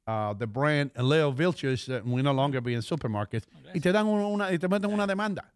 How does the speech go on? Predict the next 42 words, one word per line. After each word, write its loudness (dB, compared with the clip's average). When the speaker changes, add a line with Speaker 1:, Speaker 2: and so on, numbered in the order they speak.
Speaker 2:
Exacto. -12
Eh, -6
acá -6
tenés -8
a -8
Armandito, -6
que -10
nos -10
está -10
escuchando -8
por -10
la -10
aplicación -12
de -4
los -2
radios, -6
manda -4
un -8
texto -6
y -4
dice, -6
"Recuérdale -4
a -4
Hino -6
el -10
café -8
de -8
chícharo". -12
Speaker 1:
Oh, 6
el -6
café -4
de -2
chícharo. -6
Speaker 2:
¿Cuál -14
es -4
Speaker 1:
Hermano, -2
Speaker 2:
ese? -8
Ese -2
no -4
lo -6
Speaker 1:
chícharo. -4
Speaker 2:
conozco. -16